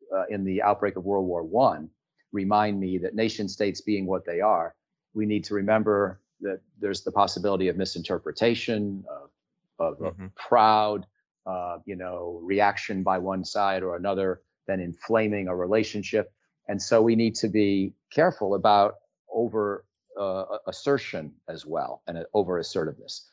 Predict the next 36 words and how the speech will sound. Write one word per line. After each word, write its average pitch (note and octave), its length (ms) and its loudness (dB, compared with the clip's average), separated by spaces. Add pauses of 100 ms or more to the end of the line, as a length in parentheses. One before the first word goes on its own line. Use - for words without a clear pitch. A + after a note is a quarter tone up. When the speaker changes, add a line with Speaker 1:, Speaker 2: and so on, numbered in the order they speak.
Speaker 1:
So A2 140 -2
those A#2+ 220 4
are A2 240 2 (100)
the, G#2 220 -4
the, F#2+ 160 -12
the G2 80 -4
twin A#2 280 0
dangers F#2+ 560 -2
that F2+ 120 -4
I'm F2 160 -4
trying E2+ 240 -2
to D#2 60 -8
steer E2+ 240 -4
between. D2+ 360 -12 (920)
Speaker 2:
Right. A2 340 2
Yes. G#2 360 0 (240)
And C3 140 0
it C3 140 -4
is B2 240 -2
very B2+ 280 6
interesting A#2 480 -2
that G2+ 140 2
you G2+ 140 -6
mention G#2 680 -4 (160)
the A2+ 100 -2
importance G#2 480 0
of, F#2+ 300 -10
of G2 140 -6
history G#2+ 420 0
here. F2+ 160 0
This G2 220 -4
whole, G2+ 160 0
this G2+ 160 -2
whole F#2+ 180 0
podcast F2+ 540 0
is, F2 240 -10